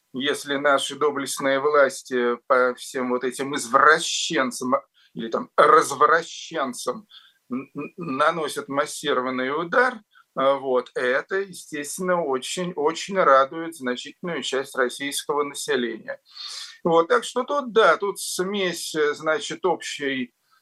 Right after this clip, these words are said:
фашистской стратегии и предвыборной тактики. Так что меня лично вся эта история никак не удивила.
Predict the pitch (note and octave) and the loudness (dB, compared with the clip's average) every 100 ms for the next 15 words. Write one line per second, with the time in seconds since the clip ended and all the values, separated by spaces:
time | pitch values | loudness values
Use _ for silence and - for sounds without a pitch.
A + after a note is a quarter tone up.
0 | _ _ - C3+ D3 D3 D#3 C#3+ - D3 | _ _ -4 4 4 4 -4 -6 -4 -4
1 | - - E3 F3 - C4+ B3+ G3+ G3 F3+ | 2 6 6 4 -2 -4 -4 0 2 4
2 | F3 E3+ G3 G#3+ G#3+ E3+ D3 D#3+ E3 D3+ | 2 -2 -4 -6 -2 -2 -2 -2 0 0
3 | D3+ D3+ D3 D3+ A#2+ - - C3 C#3 C3+ | 0 -6 -2 2 2 0 -12 -4 -2 -2
4 | - C#3 C#3 C#3 A3+ G#3 G#3 - F3+ E3+ | -4 -4 -2 0 0 0 -4 -2 2 4
5 | D3+ C#3+ - E3 C#3+ D3 C#3+ - F3 F3 | 4 0 -2 0 0 -2 -8 -4 -2 0
6 | D#3+ C#3+ C#3+ C3 D3+ E3+ F3+ C3+ - A#2 | 0 -2 -2 -6 -4 2 4 4 2 -2
7 | A#2 A#2+ C3 F3 A#3+ G3+ E3 | -2 -4 -8 -2 0 2 0